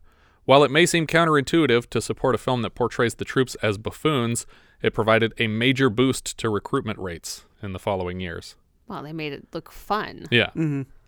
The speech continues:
Speaker 1: We open on a commercial playing on an old-school T V with visible scan lines.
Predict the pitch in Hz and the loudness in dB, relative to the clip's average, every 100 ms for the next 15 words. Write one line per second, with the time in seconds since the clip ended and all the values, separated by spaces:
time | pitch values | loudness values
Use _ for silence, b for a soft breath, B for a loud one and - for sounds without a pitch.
0 | _ _ _ 143 151 190 190 180 160 143 | _ _ _ 4 8 8 6 4 4 2
1 | 135 139 160 - 165 165 - 143 147 135 | 4 2 2 4 4 4 2 -2 0 0
2 | 123 131 147 - 147 139 - 151 131 151 | 4 4 2 0 -2 -2 0 -2 2 2
3 | 139 120 107 123 127 120 110 - 117 127 | 2 0 0 0 2 0 -2 -2 -2 0
4 | 98 95 107 - | -2 -4 -6 -8